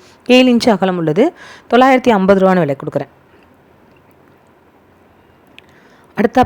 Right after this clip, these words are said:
பார்க்குறது மங்கில் இருக்கக்கூடிய ஒரு சின்ன சின்ன பேசனா இருக்கக்கூடிய ஒரு பீஸ் தான். நாலு செட், நாலு பீஸ் இருக்கக்கூடியது.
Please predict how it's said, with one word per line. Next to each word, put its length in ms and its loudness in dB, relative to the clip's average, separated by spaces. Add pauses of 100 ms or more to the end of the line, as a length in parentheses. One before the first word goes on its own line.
பார்க்குறது 220 -4 (100)
மங்கில் 320 0
இருக்கக்கூடிய 320 -4
ஒரு 280 0
சின்ன 220 -6
சின்ன 180 -2
பேசனா 480 -2
இருக்கக்கூடிய 320 -6
ஒரு 240 -4
பீஸ் 220 -8
தான். 180 -4
நாலு 340 0
செட், 200 -4
நாலு 260 -2
பீஸ் 280 -10
இருக்கக்கூடியது. 480 -4